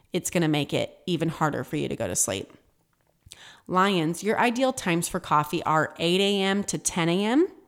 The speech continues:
and then two P M to four P M in the afternoon. Bears, your ideal times for coffee are nine thirty to eleven thirty A M, and then one thirty to three thirty in the afternoon. And then wolves,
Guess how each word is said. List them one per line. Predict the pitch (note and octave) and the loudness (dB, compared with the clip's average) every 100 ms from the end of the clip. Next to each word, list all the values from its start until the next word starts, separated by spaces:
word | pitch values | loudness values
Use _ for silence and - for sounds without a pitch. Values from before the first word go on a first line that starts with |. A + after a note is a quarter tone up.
| _ - - - - | _ -20 -18 -10 0
and | G#3 G#3+ | 2 4
then | F#3+ F#3 | 2 -2
two | - - A#3 | -2 2 2
P | A3+ B3 A3 | 2 2 2
M | G#3 | 0
to | F3+ | 0
four | F#3 - F3 E3+ | -4 2 2 2
P | - F#3 | 2 2
M | E3 | 2
in | - | 2
the | E3 D#3 | 0 2
afternoon. | C3+ - C3 C3 G#2+ - - _ _ _ _ - - - _ | -2 -4 -6 -6 -6 -10 -16 _ _ _ _ -20 -20 -20 _
Bears, | F#3+ F3 G3 A#3 - - | 0 2 2 0 -2 -2
your | F#3+ A#3+ | 0 2
ideal | C4 C4 B3 A#3+ | 2 2 0 0
times | - F3+ F3 E3+ | -2 -2 0 -2
for | E3+ | -6
coffee | E3 D3+ D3+ - E3 | 0 0 0 0 -2
are | - D#3+ D#3+ D3+ - | 2 4 4 4 0
nine | E3 D#3 D#3+ F#3+ | -2 0 2 0
thirty | G3+ G3+ G#3 | 0 -2 -2
to | G#3 - | -4 -2
eleven | D#3+ D#3+ E3 E3 G#3+ | -2 0 0 2 2
thirty | B3 A#3+ B3 | 2 2 2
A | A#3+ A#3+ | 2 2
M, | A#3+ A#3+ B3+ B3 - - - - | 2 2 0 -2 -16 -20 -20 -2
and | G3 G3 | 0 4
then | F3 E3+ E3 | 2 2 2
one | D#3+ F3 F#3 | 2 2 2
thirty | F#3 F#3 G3+ F#3+ | 2 0 0 -2
to | F#3+ | -4
three | D#3 - F3 F3 | -6 -4 -2 -2
thirty | - E3 D3+ D3+ C3+ | 0 0 0 -2 -2
in | E3+ E3 | -2 0
the | D#3 | 0
afternoon. | C3 C#3+ - D3+ B2+ B2+ B2+ - F3+ _ _ _ _ - - - - _ | 0 -2 -2 -2 -2 -2 -6 -8 -12 _ _ _ _ -20 -20 -20 -20 _
And | G3+ G#3+ | 0 2
then | G#3 G3+ | 2 0
wolves, | F3+ F3+ C#3+ - - | 2 2 4 2 0